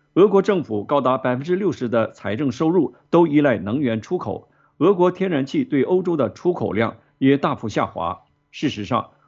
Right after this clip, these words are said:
俄罗斯高度依赖对欧洲出口天然气，国内高达百分之八十三的天然气输往欧洲，出口量下滑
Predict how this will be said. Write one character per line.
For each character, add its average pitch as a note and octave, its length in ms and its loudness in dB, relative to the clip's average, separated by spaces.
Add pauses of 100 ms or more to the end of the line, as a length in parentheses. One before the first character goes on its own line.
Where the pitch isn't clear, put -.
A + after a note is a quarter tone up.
俄 D3+ 100 2
罗 G#3 100 4
斯 G3+ 160 -2
高 F#3+ 200 0
度 F3+ 140 -4
依 B2+ 80 0
赖 B2+ 160 0
对 B2 200 -4
欧 D#3+ 180 -2
洲 C#3+ 160 -4
出 F3+ 220 -6
口 - 180 -10
天 C3 180 -6
然 F2+ 200 -4
气， A#2+ 320 -4 (260)
国 C#3 140 4
内 D#3+ 160 4
高 C#3+ 120 2
达 A#2+ 160 2
百 B2 180 0
分 C3 100 -4
之 D#3+ 100 -4
八 F#3+ 180 -4
十 D#3+ 140 -8
三 F3+ 180 -8
的 C3 140 -2
天 C#3+ 180 -6
然 A#2 140 -2
气 - 260 -4
输 D#3+ 220 -2
往 A#2+ 160 0
欧 B2 220 0
洲， A#2+ 280 0 (400)
出 - 160 2
口 G3 140 2
量 B2+ 180 4
下 B2+ 200 0
滑 G#2 320 -6